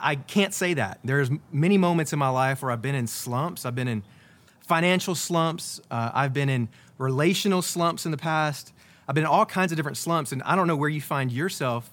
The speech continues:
but this year, more than any other year, I find myself in a mental slump, like, more than any other year. And so I can go dark, what I call going dark, go, like, being negative very easily.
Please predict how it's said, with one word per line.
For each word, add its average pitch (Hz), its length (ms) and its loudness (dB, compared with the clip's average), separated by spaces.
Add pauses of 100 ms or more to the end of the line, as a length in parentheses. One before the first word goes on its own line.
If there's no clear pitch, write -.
(120)
but 131 220 -4 (440)
this 180 380 2
year, 170 180 6
more 160 220 4
than 139 140 0
any 180 280 4
other 143 180 0
year, 131 600 2 (400)
I 165 80 -4
find 190 400 -2
myself 190 440 2
in 160 100 0
a 127 40 2
mental 151 640 2
slump, 139 640 -2 (300)
like, 131 240 -2 (420)
more 190 220 4
than 196 140 4
any 233 300 4
other 127 220 2
year. 113 380 -2
And 123 100 -6
so 156 300 2 (280)
I 170 140 4
can 214 160 0
go 165 160 4
dark, 139 480 0
what 147 100 0
I 147 60 2
call 147 200 -6
going 131 260 -2
dark, 131 280 0
go, 139 160 -6
like, 123 200 -6
being 143 240 0
negative 165 480 0
very 139 340 0
easily. 180 560 -2